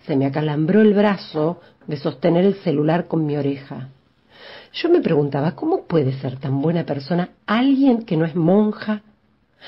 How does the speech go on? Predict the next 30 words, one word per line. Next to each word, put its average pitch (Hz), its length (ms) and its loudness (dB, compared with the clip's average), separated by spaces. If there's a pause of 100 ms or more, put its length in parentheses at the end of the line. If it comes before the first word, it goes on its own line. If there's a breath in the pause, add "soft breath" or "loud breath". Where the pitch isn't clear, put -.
(300 loud breath)
A 214 80 -4
lo 208 100 2
mejor 226 280 -2
tuvo 226 240 0
un 220 80 4
accidente 214 800 -2
del 175 240 0
que 156 100 -8
se - 120 -12
salvó 165 380 0
por 160 140 -2
milagro, 170 560 -2
pensé, 143 460 -8 (500 loud breath)
o - 160 -2
un 170 180 2
cáncer, 220 680 2 (500 soft breath)
alguna 196 460 4
cosa 254 380 -2
de 143 220 0
esas 180 300 -6
que - 100 -14
se 156 140 -8
supone 208 400 2
que 202 100 -2
te 156 200 -4
cambian 170 640 2
la 151 120 0
vida 208 300 2
por 156 140 -6
completo, 151 600 -2